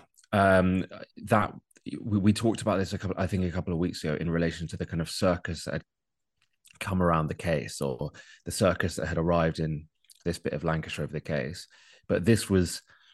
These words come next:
the case itself. You know, um, she'd gone missing. They'd been searching the river a lot. The police had been clear that they always thought she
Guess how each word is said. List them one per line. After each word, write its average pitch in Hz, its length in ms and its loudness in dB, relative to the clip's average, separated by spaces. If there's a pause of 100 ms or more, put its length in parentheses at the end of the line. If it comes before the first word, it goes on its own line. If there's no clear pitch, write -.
(480)
the - 80 -2
case 92 240 0
itself. 71 460 -2
You 87 100 -2
know, 78 340 2 (180)
um, 78 260 2
she'd - 220 -4
gone 90 180 4
missing. 78 540 -2 (300)
They'd 85 160 0
been 85 140 0
searching 92 440 2
the 82 100 0
river 82 240 0
a 85 60 2
lot. 78 320 2 (380)
The 90 100 -8
police 92 320 -2
had 87 80 -6
been 85 180 0
clear 85 260 0
that - 160 -4
they 85 160 2
always 82 300 0
thought - 300 -2
she 80 460 -2